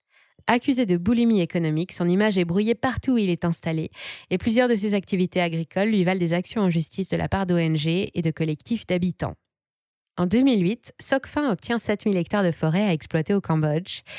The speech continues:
et cette forêt va être purement et simplement rasée pour laisser place à des plantations d'E V A. Le problème, c'est que cette forêt aujourd'hui disparue abritait un peuple indigène, les Bunongs, trente-sept mille nomades qui en tiraient tous leurs moyens de subsistance. En échange, ils vénéraient la forêt qu'ils considéraient comme un lieu sacré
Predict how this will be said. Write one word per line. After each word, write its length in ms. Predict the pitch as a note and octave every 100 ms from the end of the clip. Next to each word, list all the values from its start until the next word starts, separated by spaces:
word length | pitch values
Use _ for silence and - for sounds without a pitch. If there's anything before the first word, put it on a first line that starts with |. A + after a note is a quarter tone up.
| - - G#3
et 60 |
cette 240 | - C#4 -
forêt 320 | A#3+ G#3 A#3+
va 80 | A3+
être 240 | F#3+ E3+
purement 340 | - A3+ A#3
et 80 | G3
simplement 460 | - G#3 G#3+ F#3 E3
rasée 260 | E3 D#3
pour 160 | F#3 F3+
laisser 240 | E3 -
place 380 | D3+ - D#3 -
à 40 | D#3+
des 120 | D#3+
plantations 500 | - D3+ D#3 - E3+
d'E 120 | E3+
V 140 | D#3
A. 140 | - - - _ _ _ - - - -
Le 60 | D#3+
problème, 340 | - F3+ C#4+ E4
c'est 140 | G3+
que 100 | F#3
cette 200 | F#3 E3+
forêt 260 | - A3 A#3
aujourd'hui 320 | F#3 F#3 F#3+
disparue 500 | E3+ - E3+ F3 B3
abritait 420 | - F#3+ G3+ G3+
un 80 | A3+
peuple 240 | F#3+ A#3+ G#3+
indigène, 580 | F3+ E3+ D#3+ D#3+ E3+ -
les 140 | F3
Bunongs, 640 | D#3+ G#3+ G#3 D#3 D3 E3 - - - -
trente-sept 480 | - C4 - A3 -
mille 160 | G3
nomades 420 | F#3 F3 E3+ G3 -
qui 160 | -
en 80 | D#3+
tiraient 260 | - F3 F#3
tous 200 | - G3+
leurs 120 | F3+
moyens 240 | E3+ E3
de 60 | E3+
subsistance. 1000 | - D#3+ D3+ D3+ - G2+ - - - - _ _ _ _ _ _ _
En 100 | F3
échange, 480 | F#3 - G3+ A3 G#3 F#3+
ils 100 | F#3+
vénéraient 300 | F#3+ F#3 G3
la 120 | F3
forêt 280 | - F3+ G3
qu'ils 160 | F#3
considéraient 480 | - E3 - E3+ E3+
comme 180 | F3+ E3+
un 60 |
lieu 160 | D#3+ D#3+
sacré 460 | - E3+ - E3